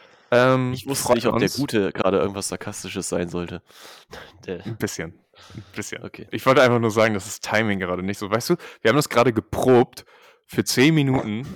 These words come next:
Speaker 1: so, und wir haben den Einstieg trotzdem verkackt. Nein, alles gut. Vielen
Speaker 2: So
Speaker 1: Dank,
Speaker 2: sind
Speaker 1: dass ihr
Speaker 2: wir halt.
Speaker 1: eingeschaltet habt. Und, äh, wir beginnen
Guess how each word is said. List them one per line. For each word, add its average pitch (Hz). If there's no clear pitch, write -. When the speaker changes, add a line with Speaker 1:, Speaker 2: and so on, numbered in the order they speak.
Speaker 1:
so, 113
und 110
wir 110
haben 117
den 113
Einstieg 107
trotzdem 104
verkackt. -
Nein, 90
alles 98
gut. -
Vielen 156
Speaker 2:
So -
Speaker 1:
Dank, 165
Speaker 2:
sind -
Speaker 1:
dass 120
ihr -
Speaker 2:
wir 85
halt. 90
Speaker 1:
eingeschaltet 95
habt. 104
Und, 101
äh, 98
wir 104
beginnen 117